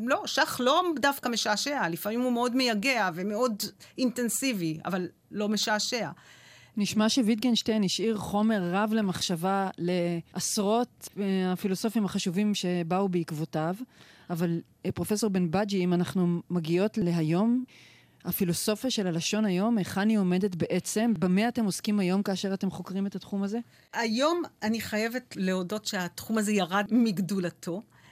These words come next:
Speaker 1: העיסוק בשפה, העיסוק בלשון, זה עוד ענף בפילוסופיה, יש היום חזרה למטאפיזיקה,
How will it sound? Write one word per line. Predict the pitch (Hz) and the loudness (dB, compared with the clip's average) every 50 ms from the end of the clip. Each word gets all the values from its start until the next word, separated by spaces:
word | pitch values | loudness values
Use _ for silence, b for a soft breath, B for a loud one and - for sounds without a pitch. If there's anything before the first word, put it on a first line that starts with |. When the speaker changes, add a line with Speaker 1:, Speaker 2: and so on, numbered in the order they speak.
| b b | b b
Speaker 1:
העיסוק | 190 190 190 185 185 - 202 - - - - - 302 - - | -2 0 0 0 0 -2 -2 -2 -2 -2 -2 -2 -4 -4 -4
בשפה, | 208 208 233 208 - - - 196 - - - 240 | -4 -4 -2 -2 -2 -4 -4 -6 -6 -2 0 2
העיסוק | 240 233 220 202 - - 233 | 2 2 2 0 -2 -4 -2
בלשון, | 240 247 208 - 254 262 233 | -2 -2 0 0 2 2 2
זה | 208 208 - | 2 0 0
עוד | - - 302 320 262 - - - - | 2 2 2 2 2 -2 -12 -6 -4
ענף | 226 247 277 269 - | 0 0 0 0 -2
בפילוסופיה, | 254 202 - 214 208 - - 233 285 262 | -4 -6 -4 -4 -4 -4 -2 -2 0 0
יש | 220 - | 0 0
היום | 285 254 233 | 0 0 -2
חזרה | - - 240 190 196 208 190 180 214 240 | -2 -2 -4 -2 -2 -2 0 0 0 0
למטאפיזיקה, | 254 262 240 214 - 190 - - 190 170 170 175 - - 202 220 | 0 0 -2 -2 -6 -8 -8 -6 -6 -6 -6 -8 -6 -4 -4 -4